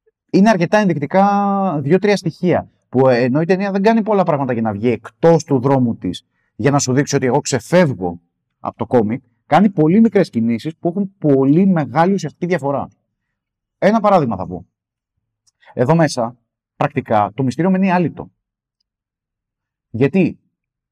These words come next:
μαγκώνουν τον Αλμπέρτο, ο Αλμπέρτο αμφιβάλλω αν έκανε έστω ένα φόνο, απλά το καθιέται για να αποδείξει στον πατέρα του ότι γαμάω,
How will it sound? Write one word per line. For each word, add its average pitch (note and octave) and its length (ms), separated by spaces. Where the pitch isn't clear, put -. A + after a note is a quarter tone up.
μαγκώνουν F3+ 560
τον C#3 120
Αλμπέρτο, G#2 500
ο C#3+ 160
Αλμπέρτο F#3+ 400
αμφιβάλλω E3+ 500
αν E3 100
έκανε B2+ 260
έστω A2+ 220
ένα B2+ 220
φόνο, G2+ 440
απλά C#3+ 340
το D3+ 120
καθιέται D3+ 460
για C#3 120
να B2+ 60
αποδείξει A#2+ 320
στον D3 120
πατέρα C3 440
του B2 120
ότι A#2 500
γαμάω, A#2+ 580